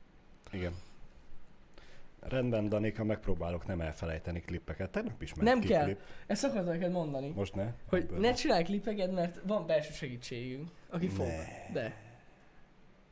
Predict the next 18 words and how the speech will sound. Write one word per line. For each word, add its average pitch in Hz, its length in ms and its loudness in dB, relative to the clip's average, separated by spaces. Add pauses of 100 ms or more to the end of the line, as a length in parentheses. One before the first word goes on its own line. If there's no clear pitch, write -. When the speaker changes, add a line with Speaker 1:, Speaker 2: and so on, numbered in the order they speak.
(280)
Speaker 1:
Zsír. 101 640 -2 (360)
Speaker 2:
Úgyhogy 180 280 2
akkor 185 180 4
ezzel 175 200 8
nem 175 140 4
kell 139 120 2
foglalkozz. 120 720 0 (220)
Hogyha 196 280 6
itt 180 160 4
van, 127 180 4
nem 143 180 2
tudom 131 240 -2
amúgy. 180 200 -6 (1400)
Speaker 1:
Majd 95 160 2
meglátjuk. 95 460 0
Speaker 2:
Majd 165 200 8
meglátjuk, 143 460 4
de 180 380 8